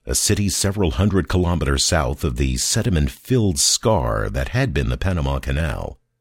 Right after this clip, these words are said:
two of Tehana's descendants debated the fate of a statue of a long-dead mayor. Louis, the burly chief of the tribe, advocated for the destruction of the statue. Even graven images made by the Hattori contained an essence of their evil,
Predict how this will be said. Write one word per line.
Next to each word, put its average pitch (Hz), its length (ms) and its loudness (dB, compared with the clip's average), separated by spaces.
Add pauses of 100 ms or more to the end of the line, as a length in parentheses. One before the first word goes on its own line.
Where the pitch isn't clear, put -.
(320)
two 175 200 6
of 156 120 2
Tehana's 92 480 2
descendants 65 640 0
debated 101 440 2
the 76 80 0
fate 101 440 0
of 76 100 -2
a 73 80 -2
statue 85 580 0
of 76 120 2
a 71 40 0
long-dead 73 680 2
mayor. 65 460 0 (1080)
Louis, 92 460 2 (120)
the 95 100 2
burly 107 400 2
chief - 320 0
of 69 120 0
the 65 100 -2
tribe, 60 440 -2 (160)
advocated 113 600 2
for 101 160 0
the 87 100 4
destruction 92 580 0
of 62 120 0
the 71 60 -2
statue. 69 560 -2 (680)
Even 151 360 4
graven 101 380 2
images 76 480 2
made 65 240 2
by 67 160 0
the 65 100 0
Hattori - 520 -4
contained 98 460 2
an 80 180 0
essence 123 420 2
of 101 120 0
their 98 220 2
evil, - 440 -2